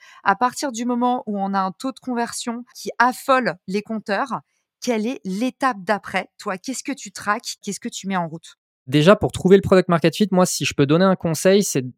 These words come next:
Speaker 2: se concentrer sur trois niveaux. En fait, il y a trois éléments sur lesquels il faut constamment itérer. C'est ses audiences. Un des trucs que t'as mentionné tout à l'heure et sur lequel je suis totalement d'accord, c'est quand tu disais, « Oui, on essaye de guérir toutes les maladies du monde. » C'est l'erreur numéro un.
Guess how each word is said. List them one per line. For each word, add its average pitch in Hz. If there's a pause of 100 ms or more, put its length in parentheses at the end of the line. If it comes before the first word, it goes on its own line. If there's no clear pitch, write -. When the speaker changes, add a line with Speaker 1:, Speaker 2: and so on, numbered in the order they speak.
Speaker 2:
se -
concentrer 185
sur -
trois 196
niveaux. 180
En 151
fait, -
il 131
y -
a -
trois 196
éléments 185
sur 160
lesquels 147
il 143
faut 131
constamment 185
itérer. 147 (440)
C'est -
ses 131
audiences. 143 (240)
Un 175
des 180
trucs -
que 147
t'as 143
mentionné 175
tout 180
à 170
l'heure 175
et 139
sur -
lequel 143
je -
suis - (140)
totalement 170
d'accord, 170
c'est 156
quand 131
tu -
disais, « 143
Oui, 180
on 143
essaye 156
de 127
guérir 139
toutes -
les 143
maladies 135
du 120
monde. » 151 (480)
C'est -
l'erreur 143
numéro 131
un. 156